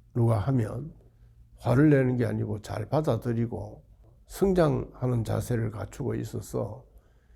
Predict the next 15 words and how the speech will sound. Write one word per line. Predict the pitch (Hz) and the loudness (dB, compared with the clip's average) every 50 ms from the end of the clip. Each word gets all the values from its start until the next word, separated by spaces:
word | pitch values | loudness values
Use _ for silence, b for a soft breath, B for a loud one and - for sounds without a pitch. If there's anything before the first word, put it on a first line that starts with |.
| - _ _ _ _ _ - - - | -20 _ _ _ _ _ -20 -10 -2
자기 | - 127 143 143 165 160 | 2 4 6 6 6 6
개발과 | 160 170 165 156 151 139 127 117 123 120 113 | 6 6 6 6 6 6 4 4 2 2 2
조직의 | - 127 151 175 156 156 139 117 135 135 123 98 92 - - - - - _ _ - _ _ _ _ - _ - | 4 2 2 4 4 4 4 4 4 4 4 2 0 -4 -12 -18 -20 -20 _ _ -20 _ _ _ _ -20 _ -6
지속적인 | - 160 156 160 160 160 160 - 143 123 123 120 110 | -2 0 0 2 0 0 0 0 0 2 2 2 2
발전에도 | - 120 131 123 - 156 143 127 113 107 104 - 139 143 160 185 - - _ _ _ _ _ _ | 2 0 0 0 0 0 0 2 0 0 -2 -4 -4 -6 -6 -8 -12 -20 _ _ _ _ _ _
큰 | - - - 139 143 143 | -16 -8 -4 -2 -2 -2
도움을 | 139 156 160 151 143 120 110 - | -2 -2 0 0 0 0 -2 -2
줄 | - 135 131 | -4 -4 -4
수가 | 127 - - 139 135 147 151 | -4 -6 -8 -6 -6 -6 -6
있습니다. | 151 - - - - - 110 - - - - - - _ _ _ - _ _ _ _ _ - - _ _ _ _ _ - | -6 -8 -12 -16 -16 -16 -16 -18 -20 -20 -20 -20 -20 _ _ _ -20 _ _ _ _ _ -20 -20 _ _ _ _ _ -2
무엇보다 | 131 123 127 147 156 - 170 175 160 147 | 2 4 6 6 6 4 4 6 6 6
이런 | - 185 180 180 185 180 | 6 6 6 6 6 4
직원은 | 170 156 143 147 151 139 135 107 101 113 123 131 135 - _ _ _ - - _ _ _ _ _ _ _ _ _ _ - | 4 2 2 4 4 4 2 0 -2 -4 -8 -10 -14 -18 _ _ _ -20 -20 _ _ _ _ _ _ _ _ _ _ -6
배려와 | - 95 110 117 120 143 147 147 147 147 147 143 139 135 | 0 2 4 4 6 6 6 6 6 4 4 2 2 2
공감으로 | - 110 107 110 113 139 160 180 170 131 95 95 - - - | 0 0 0 2 4 6 6 6 4 2 0 -2 -6 -8 -12